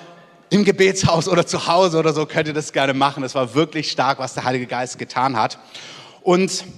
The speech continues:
mein Predigttitel heute ist super spannend. Der ist für dich und für deine ungläubigen Freunde ganz genauso. Ihr seht hinter mir, was kommt nach dem Tod? Was für eine gute Frage. Ich hab mal einen Evangelisten sagen hören, der es liebt, sich als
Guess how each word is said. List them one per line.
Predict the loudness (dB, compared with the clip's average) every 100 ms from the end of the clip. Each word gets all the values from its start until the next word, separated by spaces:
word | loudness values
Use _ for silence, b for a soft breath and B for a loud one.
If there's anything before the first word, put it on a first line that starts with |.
| B B B B B
mein | 0 2 2 -2 -8
Predigttitel | -2 0 0 0 -2 0 0
heute | 2 2
ist | -2 -6
super | -6 -2 0
spannend. | 0 2 4 4 2 0 0
Der | 2
ist | 2 -2
für | -2
dich | 0 0 0
und | -4 -2
für | 2
deine | 4 4 2
ungläubigen | 0 4 4 4 0
Freunde | -2 0 2 2
ganz | -2 -4 -4
genauso. | 0 2 2 2 2 2 B B B B
Ihr | 2
seht | 2 2
hinter | 2 2
mir, | 4 2
was | 4 2 0 -6
kommt | 0 0 0 -4
nach | 0 0 0
dem | -2 -2
Tod? | -2 -2 -2 -2 -10 -4
Was | 0 0 0
für | -2 0
eine | 0 -2 -6 B B B B
gute | -4 -2
Frage. | -6 -2 -4 -2 -8 -16 _ b b b b
Ich | -6 -4
hab | 0
mal | 0
einen | 2
Evangelisten | 0 0 2 0 0 -2 0
sagen | 2 2 0
hören, | -2 -2 -2
der | -2 -2
es | -2 -6
liebt, | -6 -6
sich | -6 -6 -2
als | 0 0 -2